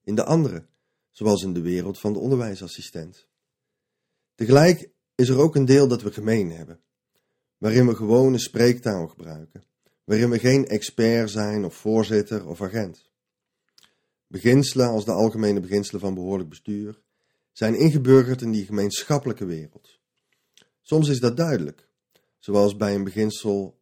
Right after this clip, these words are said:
als gelijke behandeling, honderdzesendertig. Dat komt mede omdat we dit begrip ook in de gewone spreektaal gebruiken. Dat is anders voor een beginsel dat officieel détournement de pouvoir heet,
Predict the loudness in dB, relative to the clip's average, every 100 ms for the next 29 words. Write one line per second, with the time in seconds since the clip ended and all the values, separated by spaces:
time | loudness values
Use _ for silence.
0 | -8 -8 -6 -6 -4 -4 -8 -8 -6 -8
1 | -10 -16 -18 -18 -16 -18 -16 -12 -8 -2
2 | 2 2 4 6 6 4 2 0 -2 -2
3 | -2 -4 -4 -8 -6 -6 -6 _ _ -2
4 | 0 0 -6 -8 -8 -6 -6 -6 -10 -2
5 | 0 0 -6 -12 -14 -16 -16 -18 -20 -20
6 | _ _ _ _ _ _ _ _ _ -4
7 | -4 -6 -4 -2 -2 -2 -2 0 -2 -2
8 | -2 -2 -2 0 -2 -4 -10 -10 0 4
9 | 4 2 -2 _ _ _ 4 4 4 0
10 | 0 2 2 0 -2 -4 2 4 4 2
11 | -6 -14 _